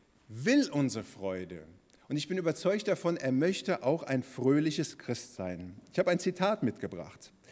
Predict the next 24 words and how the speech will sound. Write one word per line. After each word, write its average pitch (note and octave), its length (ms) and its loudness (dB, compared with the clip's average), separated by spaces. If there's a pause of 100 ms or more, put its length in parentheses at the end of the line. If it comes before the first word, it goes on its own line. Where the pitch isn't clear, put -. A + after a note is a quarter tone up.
(140)
Da C3+ 80 2
sagt G3 260 2
jemand: F3 420 4 (360)
„Ich - 160 -2
bin A3+ 140 6
davon G#3+ 260 6
überzeugt, E3+ 680 4
dass F3+ 140 4
ein D3+ 160 4
gläubiger A3 540 8
Mensch F3+ 340 4
und C#3 140 2
ein A2+ 120 2
fröhlicher D3 720 6
Mensch G3 340 6
nicht E3 200 2
nur D3+ 100 4
deckungsgleich C#3 680 4
sein A#2 380 2 (120)
können, A#3 580 2 (1400)
sondern D3 320 4
deckungsgleich D3 640 6
sein A#2+ 400 4
sollten. A2+ 800 4